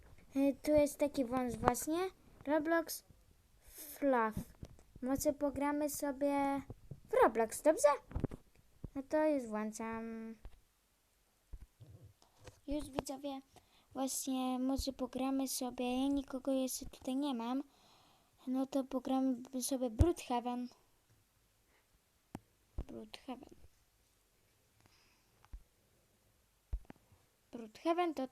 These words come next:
to jest to. Czekajcie, tylko mi się załaduje. Ale okej, to wam pokażę. Czekajcie. O, tutaj piszę Broodhaven. O, tak wygląda Broodhaven.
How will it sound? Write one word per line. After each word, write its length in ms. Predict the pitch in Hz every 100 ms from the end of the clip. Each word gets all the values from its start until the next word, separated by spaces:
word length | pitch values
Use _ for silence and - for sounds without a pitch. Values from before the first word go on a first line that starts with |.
| -
to 140 | 262
jest 340 | 254 254 -
to. 180 | - - -
Czekajcie, 540 | - 262 220 214 - 254
tylko 240 | 247 -
mi 120 | 220
się 160 | 220 220
załaduje. 480 | - 214 220 - - -
Ale 140 | -
okej, 280 | 220 320 311
to 140 | 269
wam 180 | 247 226
pokażę. 400 | 233 - 226 254 311 - - - - - - - - _ -
Czekajcie. 520 | 269 - 247 247 - 294 320 -
O, 100 | 294
tutaj 300 | 285 220 220
piszę 260 | - - 226
Broodhaven. 640 | 269 302 - 233 220 233 -
O, 120 | 294
tak 180 | 285 233
wygląda 420 | 226 220 208 214
Broodhaven. 360 | 220 220 -